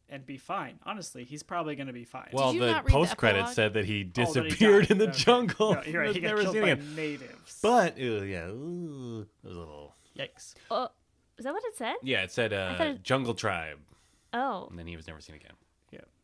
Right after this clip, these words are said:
Speaker 4: Oh.
Speaker 2: There
Speaker 4: Uh.
Speaker 2: was, uh, <laughs> coming back to sort of the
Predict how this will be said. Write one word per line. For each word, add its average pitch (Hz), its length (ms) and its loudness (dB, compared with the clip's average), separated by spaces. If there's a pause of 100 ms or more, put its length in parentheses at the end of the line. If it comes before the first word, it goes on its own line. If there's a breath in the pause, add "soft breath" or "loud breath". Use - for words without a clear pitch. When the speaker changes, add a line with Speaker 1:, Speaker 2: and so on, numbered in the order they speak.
(100)
Speaker 4:
Oh. 220 400 -8 (840 loud breath)
Speaker 2:
There 175 160 -2
Speaker 4:
Uh. - 20 -2
Speaker 2:
was, 165 560 -2 (260)
uh, 92 1200 -8 (200)
<laughs> - 220 -20
coming 156 240 -4
back 120 240 -4
to 120 120 -8
sort 107 260 -8
of 90 200 -14
the 85 720 -12